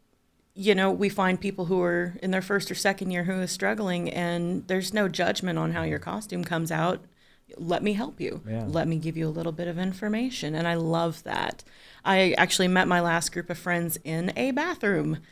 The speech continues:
Speaker 1: where we were helping,
Speaker 2: <laughs>
Speaker 1: <laughs> helping fix one girl's costume, and there were six of us trying to fix it, and we just became friends automatically.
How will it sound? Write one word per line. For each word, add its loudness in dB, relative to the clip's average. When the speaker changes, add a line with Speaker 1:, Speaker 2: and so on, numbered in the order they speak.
Speaker 1:
where 6
we 8
were 8
helping, 12
Speaker 2:
<laughs> -8
Speaker 1:
<laughs> -4
helping 12
fix 6
one 12
girl's 12
costume, 10
and 8
there 12
were 10
six 4
of 6
us 6
trying 10
to 4
fix 4
it, 6
and 2
we 2
just 0
became 2
friends -2
automatically. -2